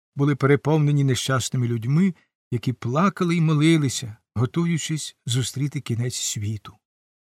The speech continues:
Потім поширилася чутка, що призвідником цього страшного лиха був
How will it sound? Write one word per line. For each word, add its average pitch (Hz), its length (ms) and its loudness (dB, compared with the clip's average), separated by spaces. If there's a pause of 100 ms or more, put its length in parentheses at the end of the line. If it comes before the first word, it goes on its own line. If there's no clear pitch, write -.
(200)
Потім 226 300 0
поширилася 202 640 0
чутка, 180 420 -4
що 160 480 0
призвідником 156 840 0
цього 190 260 0
страшного 185 520 0
лиха 190 400 -2 (280)
був 202 300 -2